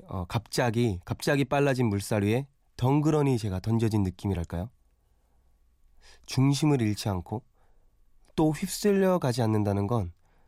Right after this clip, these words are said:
제가 생각했던 것처럼 쉬운 일은 아닌 것 같아요. 지금 많은 유혹들도 그리고 도전들도 제 눈앞에 새로 놓여져 있고, 또 정신없이 지내다 보니까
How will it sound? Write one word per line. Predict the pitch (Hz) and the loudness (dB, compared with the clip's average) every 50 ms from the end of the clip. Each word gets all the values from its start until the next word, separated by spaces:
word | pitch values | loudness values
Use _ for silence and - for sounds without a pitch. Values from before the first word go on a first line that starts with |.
| _ _ _ _ _ _ _ | _ _ _ _ _ _ _
제가 | - - - 101 98 95 | -14 -8 -6 -4 -4 -4
생각했던 | 92 - 143 156 165 165 - - 131 - - 123 113 110 | -2 0 0 0 0 0 -2 -4 -4 -2 -2 0 0 0
것처럼 | 101 101 - - - 107 110 117 139 - _ _ _ _ _ _ _ _ - - - | 0 -2 -4 -4 -4 -2 -2 -2 -4 -6 _ _ _ _ _ _ _ _ -20 -18 -12
쉬운 | - - - 190 190 180 175 | -10 -4 0 2 2 4 4
일은 | 165 151 147 131 | 4 4 2 2
아닌 | 104 92 101 107 110 104 | 2 2 2 0 0 0
것 | 101 - | -2 -4
같아요. | - 85 - - - 78 76 - - - _ _ - - _ _ - - _ _ _ _ _ _ _ _ _ _ _ _ _ _ | -6 -8 -10 -10 -10 -10 -10 -12 -16 -20 _ _ -20 -20 _ _ -20 -20 _ _ _ _ _ _ _ _ _ _ _ _ _ _
지금 | - - - 120 110 120 120 117 113 113 113 - - - _ - | -10 -6 -4 0 2 2 2 4 2 2 0 -2 -4 -10 _ -4
많은 | - 101 104 113 117 117 110 | -2 0 2 2 2 2 2
유혹들도 | 104 107 107 101 - - 110 101 92 101 107 127 139 - _ _ _ _ _ _ _ _ _ _ | 2 0 -2 -2 -4 -4 -2 -2 0 0 0 -2 -4 -6 _ _ _ _ _ _ _ _ _ _
그리고 | - 117 120 110 110 | -6 -2 0 0 0
도전들도 | 107 - 113 104 117 110 107 101 98 90 95 107 127 147 - - - - - - - - - - - - - - _ _ _ _ _ - | 0 0 0 0 2 2 2 0 0 0 0 0 -2 -2 -6 -16 -20 -20 -20 -20 -20 -20 -20 -20 -20 -20 -20 -20 _ _ _ _ _ -6
제 | - 127 127 110 | 0 0 0 2
눈앞에 | 110 110 110 104 - - 117 | 2 2 2 0 0 -4 -4
새로 | - 151 156 156 139 | -2 0 0 2 2
놓여져 | 117 101 101 101 90 95 | 2 2 2 2 0 -2
있고, | 90 - - - 117 92 80 - _ _ _ _ _ _ _ _ _ _ _ _ _ _ _ _ _ _ _ _ _ _ _ _ | -4 -4 -2 -2 -2 -2 -2 -8 _ _ _ _ _ _ _ _ _ _ _ _ _ _ _ _ _ _ _ _ _ _ _ _
또 | - 147 139 | -4 -4 -4
정신없이 | 127 - 117 120 117 113 135 131 123 123 - - 113 | -2 0 2 2 2 2 2 2 0 0 -4 -6 -6
지내다 | - - 113 110 104 107 101 | -4 -2 0 0 0 0 -2
보니까 | 90 95 92 85 - - 113 101 87 87 | -2 -2 -4 -4 -2 -2 -2 -2 -2 -4